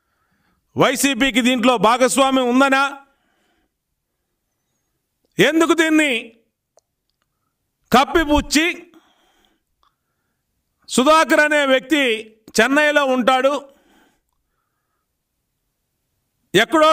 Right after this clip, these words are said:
డ్రగ్స్ పట్టుకున్నారు, ఆఫీసు మాత్రమే విజయవాడలో ఉంది అని చెప్పి ఎందుకు మీ మంత్రి మాట్లాడుతూ ఉన్నారు? అంటే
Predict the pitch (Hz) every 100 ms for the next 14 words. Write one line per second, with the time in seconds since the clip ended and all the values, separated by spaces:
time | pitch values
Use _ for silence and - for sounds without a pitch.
0 | 254 269 - 233 277 269 262 262 254 262
1 | 285 - _ _ _ _ _ _ - 214
2 | 269 294 233 277 262 254 262 254 240 220
3 | 190 240 233 226 220 196 - - 165 214
4 | 220 220 196 185 196 165 156 - _ _
5 | 139 185 220 226 214 202 190 180 196 180
6 | 165 185 170 170 151 147 131 147 175 -
7 | - _ _ _ _ _ _ _ _ _
8 | _ _ _ _ _ _ _ _ _ _
9 | _ - 110 135 220